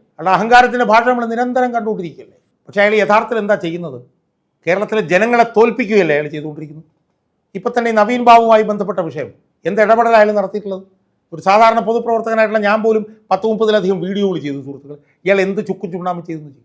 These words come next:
ആലോചിക്കും. സത്യം പറഞ്ഞാൽ പിണറായി വിജയനേക്കാൾ കൂടുതൽ ജനങ്ങൾ വിമർശിക്കേണ്ടത് ഈ അമ്പത്തെട്ട് വയസ്സുള്ള വി ഡി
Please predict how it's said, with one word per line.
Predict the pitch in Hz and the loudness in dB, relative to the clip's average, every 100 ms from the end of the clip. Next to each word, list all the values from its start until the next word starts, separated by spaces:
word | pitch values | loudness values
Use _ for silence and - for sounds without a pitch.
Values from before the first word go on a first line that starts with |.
| _ - | _ -16
ആലോചിക്കും. | 139 131 - _ _ _ _ _ - | -14 -14 -20 _ _ _ _ _ -10
സത്യം | 165 226 | -4 -2
പറഞ്ഞാൽ | 220 226 | 0 0
പിണറായി | 190 214 247 | 2 4 4
വിജയനേക്കാൾ | 240 233 226 233 220 | 4 2 4 2 2
കൂടുതൽ | 220 220 202 208 - - | 0 2 2 -2 -12 -4
ജനങ്ങൾ | 196 214 196 | -2 0 0
വിമർശിക്കേണ്ടത് | 202 208 202 202 190 180 - _ 214 | 0 -2 -2 -2 -2 -4 -10 _ 4
ഈ | 233 | 4
അമ്പത്തെട്ട് | 220 233 208 196 | 6 0 -2 -4
വയസ്സുള്ള | 185 190 180 | -4 -4 -6
വി | |
ഡി | 190 | -6